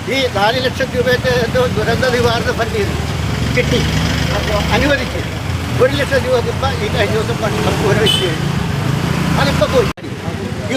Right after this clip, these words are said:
ഉദ്യോഗസ്ഥന്മാർ അത് പരിഹാരം ഉണ്ടാകണം. അതോടൊപ്പം ഇതിന്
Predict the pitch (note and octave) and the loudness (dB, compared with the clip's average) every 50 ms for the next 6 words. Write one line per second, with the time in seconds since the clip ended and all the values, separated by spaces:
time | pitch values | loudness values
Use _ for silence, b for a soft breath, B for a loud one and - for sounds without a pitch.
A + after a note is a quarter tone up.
0 | B3 A#3 G3 B3+ C4+ C4+ C4 - - C#4 C4 B3+ B3 A#3 A#3 G3+ B3+ B3+ - - | 0 0 2 2 2 2 2 2 0 -2 0 0 0 0 0 0 -2 -8 -8 -12
1 | - - - F#3 F3+ F#3 A3+ B3 B3 F#3+ - - - G3+ F3+ D#3 F#3+ G#3 A3 A3+ | -14 -6 -4 -4 0 2 2 2 2 -2 -6 -4 -2 -2 -2 0 0 0 2 2
2 | A#3 A#3 B3 A3+ G#3+ G#3 G#3 A#3 A3 - - - - - - - - - - - | 2 2 2 0 0 0 0 -2 -4 -8 -12 -14 -12 -12 -12 -12 -12 -12 -12 -12
3 | - - - - - F#3+ A#3+ C4 A#3+ - - - B3+ A3+ A#3 B3+ B3+ | -12 -12 -8 -4 -2 0 2 2 0 -2 -2 -4 -4 -4 -4 -6 -6